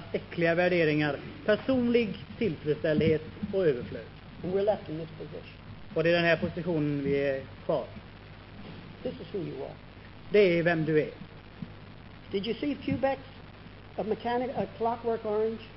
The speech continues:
Speaker 1: Såg du The Clockwork Orange av Stanley Kubrick?
Speaker 2: Do you remember Alex?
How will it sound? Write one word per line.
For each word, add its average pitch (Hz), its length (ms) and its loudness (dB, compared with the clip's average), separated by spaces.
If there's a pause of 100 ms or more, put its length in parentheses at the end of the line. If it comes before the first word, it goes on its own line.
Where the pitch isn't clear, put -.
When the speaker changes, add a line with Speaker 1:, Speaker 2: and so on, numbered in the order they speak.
(100)
Speaker 1:
Såg 165 160 8
du 180 200 6
The 170 100 0
Clockwork 190 380 2
Orange 196 360 4
av 165 100 2 (200)
Stanley 175 220 0
Kubrick? 185 280 0 (720)
Speaker 2:
Do 226 60 -4
you 247 60 0
remember 294 500 4
Alex? 302 260 -2